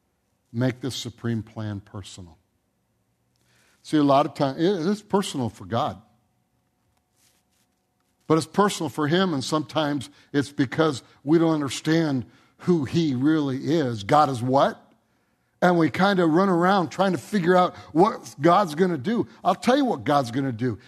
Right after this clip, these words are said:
He's already given you that plan. He's already told you what he's gonna do. And if you understand that, he's gonna provide everything that is needed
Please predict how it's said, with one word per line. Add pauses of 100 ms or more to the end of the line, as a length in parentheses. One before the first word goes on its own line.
(100)
He's
already
given
you
that
plan. (180)
He's
already
told
you
what
he's
gonna
do. (220)
And
if
you
understand
that, (160)
he's
gonna
provide
everything
that
is
needed